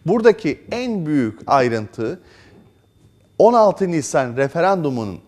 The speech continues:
analizlerinin en başındaki yer alan, bizim Check House'da da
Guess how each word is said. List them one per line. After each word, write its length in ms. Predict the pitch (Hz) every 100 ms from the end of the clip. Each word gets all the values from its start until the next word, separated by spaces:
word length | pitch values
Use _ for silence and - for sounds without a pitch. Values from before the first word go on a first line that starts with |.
| _ -
analizlerinin 720 | 135 156 165 147 165 165 170
en 340 | 196 202 170 139
başındaki 800 | 127 120 - 139 131 117 110 120
yer 160 | 120
alan, 320 | 131 107 104 135 - _ _
bizim 220 | 135 175
Check 220 | 170 165 185
House'da 540 | 165 151 - 170 151
da 160 | 147